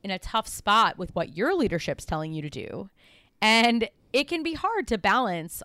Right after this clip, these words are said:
all of those different demands. And so I think, you know, they didn't get into this in the article, but it would be interesting to look at, like, what people view as a mistake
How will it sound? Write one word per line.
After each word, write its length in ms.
all 200
of 120
those 240
different 300
demands. 680
And 180
so 140
I 120
think, 300
you 100
know, 300
they 180
didn't 200
get 140
into 260
this 200
in 60
the 120
article, 680
but 300
it 80
would 120
be 80
interesting 500
to 100
look 200
at, 120
like, 260
what 300
people 520
view 340
as 160
a 60
mistake 720